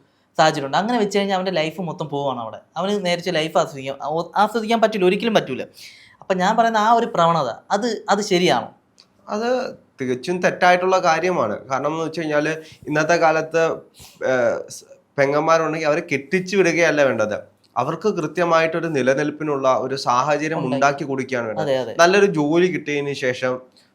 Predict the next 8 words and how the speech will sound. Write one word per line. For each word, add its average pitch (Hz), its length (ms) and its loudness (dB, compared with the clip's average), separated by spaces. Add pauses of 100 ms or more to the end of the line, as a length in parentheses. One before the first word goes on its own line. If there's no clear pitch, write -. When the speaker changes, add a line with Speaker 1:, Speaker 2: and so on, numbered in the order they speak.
(180)
Speaker 2:
ആ, 135 180 8
പെങ്ങളെ 160 420 0
കല്യാണം 151 440 0
കഴിപ്പിച്ച് 147 340 -2
വിട്ടു 147 180 -6
കഴിഞ്ഞാല് 147 420 0 (180)
അവൾക്കും 196 280 4
കൂടെ 208 120 2